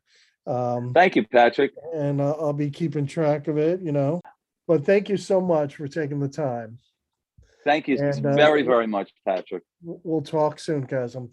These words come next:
Speaker 1: Thank you.
Speaker 2: Okay, man. Thank you. Bye-bye.
Speaker 1: Bye now. Thank you, Chasm Sultan. Thank you for the interview. We'll wish you all the luck with the Unsung Podcast. Can definitely see that podcast becoming a T V show or T V comedy series, sitcom,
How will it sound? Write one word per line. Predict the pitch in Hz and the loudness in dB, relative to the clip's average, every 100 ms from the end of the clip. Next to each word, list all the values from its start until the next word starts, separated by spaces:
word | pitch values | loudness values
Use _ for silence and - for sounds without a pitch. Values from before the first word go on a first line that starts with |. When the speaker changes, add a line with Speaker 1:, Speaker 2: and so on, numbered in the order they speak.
| 143 | -8
Speaker 1:
Thank | 151 151 147 | -6 -6 -6
you. | 139 | -4
Speaker 2:
Okay, | 120 127 | -2 0
man. | 107 104 - - | 0 -2 -4 2
Thank | 135 135 | 2 4
you. | 117 - _ | 0 -2 _
Bye-bye. | 120 120 104 | 0 2 2
Speaker 1:
Bye | 147 | 0
now. | 143 135 135 139 _ _ _ _ _ _ _ _ _ _ | -2 -4 -6 -12 _ _ _ _ _ _ _ _ _ _
Thank | 143 135 | -2 0
you, | 147 | -2
Chasm | - 143 143 143 139 | 0 2 2 2 -2
Sultan. | - 147 147 175 190 185 _ _ _ _ _ _ - | 0 0 0 -4 -6 -8 _ _ _ _ _ _ -6
Thank | 123 123 | -6 -4
you | 127 | -6
for | 135 127 | -4 -2
the | 123 123 - | 0 -2 -2
interview. | 147 139 139 151 170 220 214 _ _ _ | 2 2 2 0 -2 -4 -10 _ _ _
We'll | 139 120 | -10 -4
wish | 131 127 143 | -4 -4 -6
you | 117 | -4
all | 120 135 | -4 -2
the | 135 | -2
luck | 127 123 196 - - _ _ | 0 0 -2 -6 -20 _ _
with | 131 | -12
the | 131 127 | -10 -8
Unsung | 127 123 120 135 123 120 | -6 -6 -4 -4 -4 -4
Podcast. | 131 117 123 139 156 190 - - _ _ _ _ _ _ | -6 -6 -4 -4 -4 -6 -12 -20 _ _ _ _ _ _
Can | 143 | -8
definitely | 127 123 123 123 123 | -4 -4 -4 -6 -6
see | - 131 | -4 -4
that | 120 113 | -2 -4
podcast | - 117 113 131 117 113 | -6 -6 -6 -6 -6 -8
becoming | - 101 120 113 110 | -14 -12 -10 -10 -10
a | 107 | -14
T | - 135 | -10 -6
V | 123 123 | -4 -6
show | 123 143 135 | -6 -6 -6
or | 170 143 98 | -6 -10 -12
T | - 131 | -12 -12
V | 117 107 | -10 -12
comedy | - 120 123 127 | -8 -8 -6 -6
series, | 135 147 147 165 156 | -8 -8 -8 -10 -14
sitcom, | - 123 - 135 151 180 | -14 -14 -10 -8 -8 -10